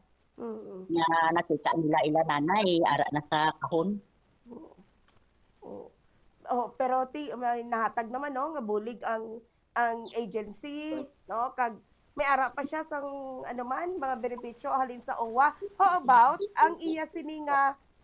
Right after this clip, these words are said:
Speaker 1: employer? Ano ang iya man sini nga, ah, ginhatag nga mga benepisyo niya aside sa sweldo niya, nay?
Speaker 2: Wala pa man, daw wala
Speaker 1: Mm.
Speaker 2: man siya naging ano nga, kuan, amo lang man to ang nabalaan ko, ma'am, nga ang sahod niya nga isa ka bulan niya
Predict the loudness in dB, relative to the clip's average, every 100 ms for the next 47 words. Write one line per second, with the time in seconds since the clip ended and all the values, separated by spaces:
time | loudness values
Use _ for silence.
0 | _ 0 2 2 2 2 0 0 0 0
1 | -2 -6 -6 -4 -2 -2 -6 -10 -12 -10
2 | -8 -6 -4 -4 -4 -6 -12 _ _ -2
3 | -2 0 -2 -2 4 4 4 -2 -2 -2
4 | -2 -6 -8 -14 -6 -6 -4 -4 -4 -8
5 | -10 -4 -4 -2 -4 -4 -6 -6 -10 -18
6 | _ _ _ _ _ _ _ _ 2 4
7 | 4 4 4 6 6 6 6 6 6 6
8 | 4 4 2 -2 0 2 4 4 4 4
9 | 4 4 6 4 4 2 4 4 4 4
10 | 4 4 4 4 4 2 2 2 4 4
11 | 2 2 2 2 4 2 2 4 4 4
12 | 2 -2 -6 -16 -4 0 2 4 4 4
13 | 8 10 10 8 4 0 0 0 2 4
14 | 4 2